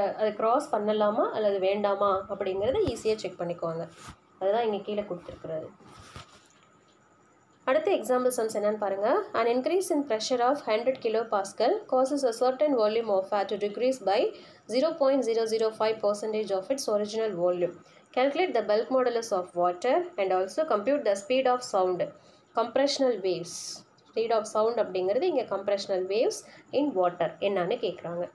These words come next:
இப்ப bulk modulus அப்படின்னா நம்ம எடுத்துக்கிற formula B is equal to V into change in pressure by change in volume. Actually, del P-க்கு கொடுத்திருப்பாங்க, அதை modify பண்ணா இந்த மாதிரி எழுதலாம். இப்ப கொடுத்திருக்கிற datas படி நம்ம value எல்லாம் substitute பண்ணும்போது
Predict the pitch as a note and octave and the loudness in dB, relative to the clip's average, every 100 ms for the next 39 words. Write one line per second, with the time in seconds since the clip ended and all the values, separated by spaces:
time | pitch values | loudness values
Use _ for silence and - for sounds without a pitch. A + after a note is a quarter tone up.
0 | _ _ _ _ _ _ - A3 B3 F4 | _ _ _ _ _ _ -4 2 2 2
1 | F4+ D#4 B3+ B3 A#3 - G#3 B3 A#3 G#3 | 2 2 2 0 -2 -4 0 2 2 2
2 | F#3+ - A3 G3+ G3 F#3+ F#3 F#3+ A#3+ F4+ | 0 -2 -2 -2 0 -2 0 2 2 0
3 | D4 G#3+ B3+ C4+ A3 G#3+ - G3+ F#3+ A3 | -2 -2 0 0 -2 -6 0 0 2 0
4 | G3+ F#3 G#3 A3 G#3+ G#3 G#3 B3+ A4+ B4 | -2 -2 -4 -2 -2 -2 -2 0 2 0
5 | - - - _ - C#4 D#4 D4 E4 D#4+ | -8 -20 -20 _ 0 2 2 0 -2 0
6 | G#3 G#3 - G#3 F#3 B3 E4+ B3 G#3+ G#3 | 0 0 -4 -2 0 0 0 0 0 -2
7 | A3+ F#3 F3 F#3 F3+ F3 - - - - | -4 0 2 2 -2 -4 -12 -20 -20 -12
8 | F#3+ - G#3+ C#4+ C#4 G#3 A3 B3 - B3+ | -10 -6 0 2 2 0 -2 -4 -6 -4
9 | C#4+ D#4+ D#4 G#3+ - G3 F#3 G#3 C#4+ A3 | -2 -2 -2 -4 -6 -4 -2 0 0 2
10 | G3+ A3 C4 B3 G#3 G#3+ G#3+ F#3+ F3 G3 | 2 0 -2 -2 -2 -2 -2 -2 -4 -2
11 | F#3 F3+ F#3 F#3+ D4 A4 - - - B3 | -2 -2 -2 -2 -2 -4 -12 -20 -8 -2
12 | C#4+ E4 E4 C#4+ A3+ G3 G3+ G#3 G3 - | 0 0 0 0 0 -2 -2 -2 -2 -4
13 | G3+ F#4 G#4+ - - - G#3+ G3+ G3+ A#3 | 0 0 -2 -10 -8 -2 0 2 2 2
14 | C#4+ B3 A3+ A#3+ F#3+ - C4+ C4 G3+ F#3 | 2 0 -2 -4 -6 -4 -4 -2 -2 -2
15 | F3 F3+ | 0 0